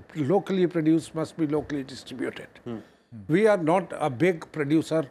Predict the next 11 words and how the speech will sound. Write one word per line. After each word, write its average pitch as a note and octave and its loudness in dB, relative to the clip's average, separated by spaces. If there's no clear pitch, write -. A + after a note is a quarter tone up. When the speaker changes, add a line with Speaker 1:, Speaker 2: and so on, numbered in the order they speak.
Speaker 1:
exporter E3+ 0
of C#3+ 2
food C3 -2
grain. A2+ -6
Few D#3 4
t-, D3+ -2
million D3 4
tons C#3 0
of A2+ -8
wheat C#3 2
exported, C3 -2